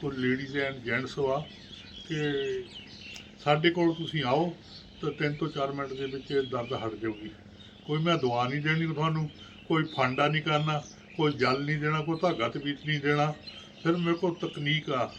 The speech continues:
ਇਹਨੂੰ ਹਟਾਉਣ ਦੀ। ਤੁਹਾਡੇ ਕਿਸੇ ਫਰੈਂਡ ਸਰਕਲ 'ਚ ਜਾਂ ਰਿਸ਼ਤੇਦਾਰੀ 'ਚ, ਅ, ਦਰਦ ਨਾਲ ਬਿਲਕ ਰਿਹਾ ਵਾ, ਕਿਉਂਕਿ ਮੈਨੂੰ ਪਤਾ ਵਾ, ਤੁਹਾਨੂੰ ਵੀ ਪਤਾ, ਜਿਹੜੇ ਸਿਆਣੇ ਬਜ਼ੁਰਗ ਆ ਮੇਰੇ ਵਰਗੇ, ਕਿ ਰੀਝ ਦੀ ਦਰਦ ਬਹੁਤ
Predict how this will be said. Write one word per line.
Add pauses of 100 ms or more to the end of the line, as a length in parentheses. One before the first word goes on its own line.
(100)
ਇਹਨੂੰ
ਹਟਾਉਣ
ਦੀ। (1040)
ਤੁਹਾਡੇ
ਕਿਸੇ
ਫਰੈਂਡ
ਸਰਕਲ
'ਚ
ਜਾਂ
ਰਿਸ਼ਤੇਦਾਰੀ
'ਚ,
ਅ, (160)
ਦਰਦ
ਨਾਲ
ਬਿਲਕ
ਰਿਹਾ
ਵਾ, (420)
ਕਿਉਂਕਿ
ਮੈਨੂੰ
ਪਤਾ
ਵਾ,
ਤੁਹਾਨੂੰ
ਵੀ
ਪਤਾ,
ਜਿਹੜੇ
ਸਿਆਣੇ
ਬਜ਼ੁਰਗ
ਆ (500)
ਮੇਰੇ
ਵਰਗੇ, (380)
ਕਿ (120)
ਰੀਝ
ਦੀ
ਦਰਦ
ਬਹੁਤ